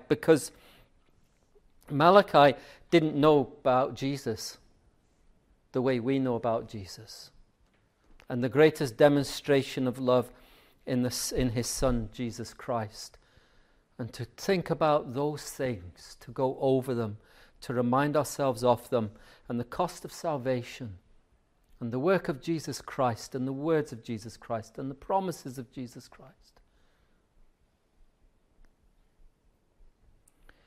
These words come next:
We must receive his word in faith and say, "Yes, I believe." In humility,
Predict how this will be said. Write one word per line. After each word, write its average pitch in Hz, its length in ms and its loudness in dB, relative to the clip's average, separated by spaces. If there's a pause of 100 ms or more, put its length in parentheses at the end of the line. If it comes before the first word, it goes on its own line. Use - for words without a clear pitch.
(880)
We 151 120 0
must 156 240 0
receive 180 500 4
his - 260 -4
word 120 440 4 (600)
in 143 200 0
faith - 640 0 (1400)
and 123 80 -12
say, 131 220 0
"Yes, 143 260 -2
I 135 140 -2
believe." 113 480 -6 (1700)
In 143 160 0
humility, 139 840 0